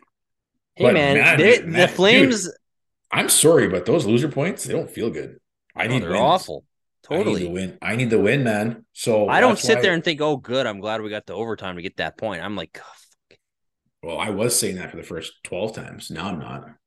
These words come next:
Speaker 1: Yeah.
Speaker 2: fucking sick. I'm sick of it, dude.
Speaker 1: Maybe when it's against the Avalanche or against, like, a good team, when it's Ottawa and Columbus and Chicago and
Speaker 2: Yeah, or maybe if you came back for once. I guess they did against the Rangers, but
Speaker 1: Then they
Speaker 2: it's
Speaker 1: blew
Speaker 2: the
Speaker 1: it.
Speaker 2: other way around.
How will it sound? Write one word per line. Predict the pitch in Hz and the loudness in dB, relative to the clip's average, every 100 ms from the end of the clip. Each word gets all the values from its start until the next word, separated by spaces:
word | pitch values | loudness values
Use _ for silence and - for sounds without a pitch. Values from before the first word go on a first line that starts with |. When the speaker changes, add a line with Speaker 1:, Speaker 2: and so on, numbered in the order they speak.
| _ | _
Speaker 1:
Yeah. | 127 95 | -4 -2
Speaker 2:
fucking | 80 - | -2 -8
sick. | - 90 | -14 -14
I'm | 92 | -12
sick | - 120 107 | -6 -6 -6
of | 73 | -8
it, | - | -10
dude. | 71 - | -12 -8
Speaker 1:
Maybe | 143 160 170 170 | 0 4 4 4
when | 156 151 | 4 2
it's | 131 | 0
against | 131 131 113 | -2 -2 -2
the | 110 | 0
Avalanche | 113 131 110 98 107 107 | 2 0 -2 -4 -6 -6
or | 110 104 101 | -4 -2 -4
against, | 98 101 92 - - 101 | -4 -8 -8 -16 -10 -6
like, | 87 78 - | -6 -8 -14
a | 92 | -10
good | 107 107 - | -2 -2 0
team, | 120 117 92 101 92 | -2 0 -2 -6 -8
when | 92 | -8
it's | 87 | -2
Ottawa | 104 123 107 90 104 123 _ | 2 2 2 0 0 -4 _
and | 90 87 - | -14 -14 -14
Columbus | 90 98 117 95 104 - | -6 -4 -2 -2 -4 -10
and | - 85 78 65 - _ | -12 -12 -12 -16 -20 _
Chicago | - - - 110 113 95 92 104 | -20 -8 0 2 2 0 -2 -2
and | 85 82 82 | -4 -8 -8
Speaker 2:
Yeah, | 101 | -4
or | 104 | 0
maybe | 117 117 101 | 2 2 0
if | 87 | -2
you | 117 | -4
came | 117 120 117 | -2 -2 -2
back | 104 135 - | -2 -4 -6
for | 101 | -8
once. | 92 123 131 - _ | -8 -8 -10 -14 _
I | - | -14
guess | 69 71 | -12 -10
they | 73 | -10
did | 73 | -8
against | 73 67 - | -10 -12 -12
the | |
Rangers, | 67 73 71 - | -12 -12 -14 -14
but | - _ _ _ _ _ _ _ _ _ _ _ _ | -18 _ _ _ _ _ _ _ _ _ _ _ _
Speaker 1:
Then | 76 | -20
they | 69 | -14
Speaker 2:
it's | - | -12
Speaker 1:
blew | 107 | -2
Speaker 2:
the | 107 | 2
Speaker 1:
it. | |
Speaker 2:
other | 123 | 2
way | 113 | 2
around. | 107 143 143 | -2 -4 -6